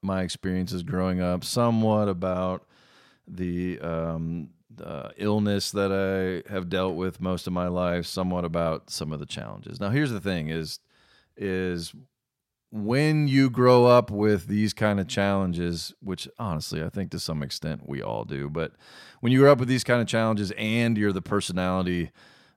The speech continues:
uh, that I am, I think, uh, a lot of time what can happen,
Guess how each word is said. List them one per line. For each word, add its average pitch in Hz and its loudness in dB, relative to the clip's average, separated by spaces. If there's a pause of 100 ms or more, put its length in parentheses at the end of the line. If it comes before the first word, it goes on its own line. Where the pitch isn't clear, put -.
(140)
uh, 78 -4
that 82 -2
I 87 -2
am, 82 -4
I 85 -4
think, 95 -6 (260)
uh, 80 -6
a 101 -6
lot 101 4
of 98 -2
time 101 0
what 98 0
can 85 -4
happen, 101 -2